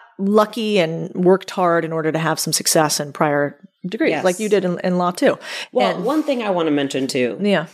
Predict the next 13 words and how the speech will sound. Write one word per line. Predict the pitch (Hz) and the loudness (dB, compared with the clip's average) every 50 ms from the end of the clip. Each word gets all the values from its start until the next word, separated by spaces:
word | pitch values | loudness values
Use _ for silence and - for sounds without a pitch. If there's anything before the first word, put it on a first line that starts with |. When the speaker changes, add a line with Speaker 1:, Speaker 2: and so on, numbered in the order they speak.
| - _ | -10 _
Speaker 2:
that | - 170 160 113 | -2 0 2 2
I | 165 180 | 0 -2
think | 180 - 214 226 233 226 | -2 -2 -2 -2 -2 -2
there | - 208 190 180 | 0 0 0 2
is | - - 202 196 214 | 2 0 -2 0 0
an | 214 196 160 | -2 -2 -2
art | - 156 160 160 - - | -2 0 0 0 -2 -2
to | - 165 | -4 -2
learning | 147 139 147 147 139 147 143 151 | -2 0 0 0 0 0 -2 -2
how | 147 143 135 127 | -4 -4 -4 -4
to | - - 135 127 | -4 -6 -6 -4
work | 131 131 - - | -4 -4 -4 -4
hard. | - - - - - - - | -4 -4 -4 -4 -6 -10 -12